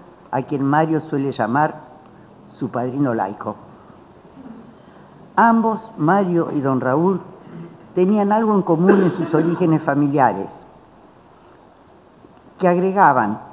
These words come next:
un doble toque de disciplina germánica y elegancia criolla, más sobria en Marto-, en,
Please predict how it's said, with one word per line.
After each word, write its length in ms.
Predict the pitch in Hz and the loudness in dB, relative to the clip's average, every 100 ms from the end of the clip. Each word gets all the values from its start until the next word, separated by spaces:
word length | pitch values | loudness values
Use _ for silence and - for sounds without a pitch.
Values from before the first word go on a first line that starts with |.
| - | -4
un 220 | 196 208 | 0 2
doble 380 | 190 208 185 175 | 2 0 0 -4
toque 560 | - 180 175 185 170 160 - - - | 0 0 0 -2 -4 -4 -18 -20 -14
de 200 | 120 139 | -2 -2
disciplina 640 | 127 - 139 165 190 196 170 | -2 -8 -8 -4 -2 0 0
germánica 840 | 135 120 151 175 185 180 165 160 - - - 139 | 0 -2 0 2 0 0 -2 -4 -8 -20 -12 0
y 80 | |
elegancia 640 | 143 135 139 180 170 165 135 | 2 2 2 0 0 -2 -6
criolla, 640 | 123 147 185 180 175 - - - - - - - | -4 0 0 0 -4 -6 -18 -20 -20 -20 -20 -6
más 220 | 147 165 | -2 0
sobria 320 | 170 165 143 | 2 0 0
en 80 | 131 | 0
Marto-, 520 | 139 151 160 151 151 - | 0 0 -2 -6 -8 -4
en, 160 | 151 | -6